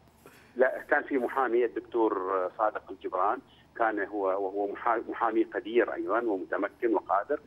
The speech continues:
كان هو الذي تصدى لهذا الموضوع، ولكن في تقديري كانت،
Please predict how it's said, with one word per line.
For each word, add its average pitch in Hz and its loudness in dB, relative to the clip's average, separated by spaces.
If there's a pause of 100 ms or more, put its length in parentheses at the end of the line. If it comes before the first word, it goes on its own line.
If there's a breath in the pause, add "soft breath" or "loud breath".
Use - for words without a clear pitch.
(300 loud breath)
كان 127 2
هو 117 4
الذي 107 2
تصدى 113 0
لهذا 101 0
الموضوع، 110 2
ولكن 135 0
في 120 0
تقديري 110 2 (300 loud breath)
كانت، 113 2